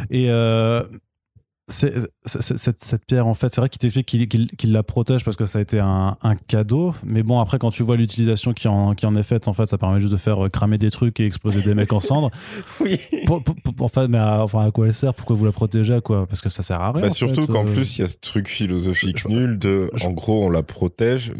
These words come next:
Speaker 2: pour ne pas l'utiliser.
Speaker 1: Ouais, <laughs> oui, surtout.
Speaker 2: Parce qu'à un moment, Tommy, en fait, euh...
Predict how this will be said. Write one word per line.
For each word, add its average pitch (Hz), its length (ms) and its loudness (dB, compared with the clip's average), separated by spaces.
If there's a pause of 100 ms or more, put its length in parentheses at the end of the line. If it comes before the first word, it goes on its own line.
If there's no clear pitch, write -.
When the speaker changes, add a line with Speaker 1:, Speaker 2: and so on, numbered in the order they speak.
(120)
Speaker 2:
pour 92 220 0
ne 90 80 2
pas 117 220 0
l'utiliser. 101 640 -2
Speaker 1:
Ouais, 135 260 0 (160)
<laughs> 120 160 2
oui, 170 220 0
surtout. 139 380 -2 (120)
Speaker 2:
Parce 101 160 -2
qu'à 113 140 2
un 107 60 2
moment, 123 280 0
Tommy, 120 340 0
en 110 60 0
fait, 107 380 -2
euh... 87 440 2